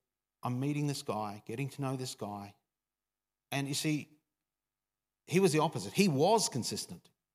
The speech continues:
He was loving. He was compassionate. He was sensitive. He was intentional.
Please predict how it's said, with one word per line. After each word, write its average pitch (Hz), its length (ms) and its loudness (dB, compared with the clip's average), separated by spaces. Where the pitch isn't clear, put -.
He 175 100 4
was 175 400 4
loving. 95 360 -2
He 190 100 10
was 185 360 8
compassionate. 110 600 0
He 190 100 2
was 196 400 4
sensitive. 165 480 -6
He 180 120 4
was 208 480 2
intentional. 113 580 -6